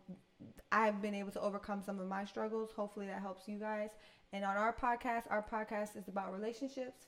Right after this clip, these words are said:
finances, and health. And I feel like those are some of the areas that in relationships they struggle.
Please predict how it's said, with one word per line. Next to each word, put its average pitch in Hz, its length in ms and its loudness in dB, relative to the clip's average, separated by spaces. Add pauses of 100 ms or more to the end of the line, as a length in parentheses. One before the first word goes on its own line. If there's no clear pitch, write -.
finances, 226 800 0 (100)
and 202 140 -2
health. 226 420 0 (480)
And 202 220 4
I 196 100 4
feel 214 200 0
like 208 220 4
those 214 200 4
are 214 60 2
some 214 160 -4
of 202 40 -2
the - 160 -2
areas 208 420 2
that 196 260 2
in 196 140 -2
relationships 214 720 -4
they 196 140 0
struggle. 214 560 2